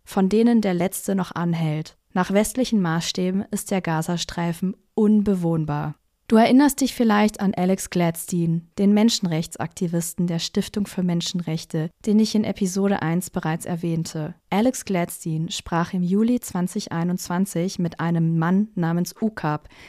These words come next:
aus Rafah, einer Stadt im südlichen Teil des Gazastreifens. Seine Eindrücke vom Gespräch mit Ukab,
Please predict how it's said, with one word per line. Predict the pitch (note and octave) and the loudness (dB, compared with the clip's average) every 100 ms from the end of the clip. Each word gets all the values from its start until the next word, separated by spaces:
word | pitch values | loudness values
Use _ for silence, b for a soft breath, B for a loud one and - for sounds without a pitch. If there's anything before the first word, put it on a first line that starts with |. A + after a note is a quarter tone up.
| B | B
aus | F#3 E3+ F#3 | -2 -2 0
Rafah, | F3+ - E3 D#3 F3 _ _ | 0 0 -6 -6 -8 _ _
einer | F#3 F#3+ F#3 | -2 2 0
Stadt | - G#3+ A#3+ - | 0 0 -2 -2
im | G#3 | -4
südlichen | F3+ G#3+ - - A3 | -2 -2 -2 -6 -6
Teil | - E3 F3 | -2 -2 0
des | F#3 | -4
Gazastreifens. | - D#3 D#3+ D#3+ - D#3 D3+ - D#3 - - _ _ - | -4 -4 -4 -6 -6 -6 -6 -8 -10 -12 -18 _ _ -6
Seine | - G#3 G#3+ - | 2 4 4 4
Eindrücke | G#3+ C4 - F#3+ - F#3 | 6 6 6 2 2 -4
vom | - F3+ | 0 -2
Gespräch | F3 - - G3+ G3 | -2 -4 -2 -2 2
mit | F3+ - | -2 0
Ukab, | A3+ A3+ F3+ F#3 - | -2 0 -2 -2 -2